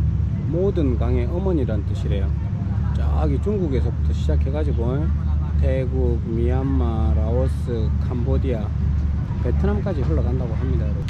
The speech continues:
태국, 미얀마, 라오스. 그래서 골든 트라이앵글입니다. 불교 국가답게 평화를 상징하는 저런 황금 불상들도 굉장히 많은 것 같아요. 그리고 태국은 코끼리의 고장으로도 많이 알려져 있죠.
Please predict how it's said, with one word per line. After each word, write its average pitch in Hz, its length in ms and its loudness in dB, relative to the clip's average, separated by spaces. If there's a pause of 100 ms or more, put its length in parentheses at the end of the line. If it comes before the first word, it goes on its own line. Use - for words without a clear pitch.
(180)
태국, 135 340 -2 (220)
미얀마, 117 540 -2 (100)
라오스. - 320 -2 (840)
그래서 117 340 -2 (100)
골든 110 300 0
트라이앵글입니다. - 640 -4
불교 143 300 2
국가답게 107 680 -2 (1080)
평화를 143 340 0
상징하는 117 580 0
저런 113 200 0
황금 139 420 0
불상들도 165 520 -2 (100)
굉장히 160 320 0
많은 101 240 0
것 107 80 -2
같아요. 110 240 -4 (200)
그리고 123 460 0 (540)
태국은 135 540 2
코끼리의 208 480 0
고장으로도 107 500 0
많이 98 280 0
알려져 147 340 0
있죠. 110 280 -2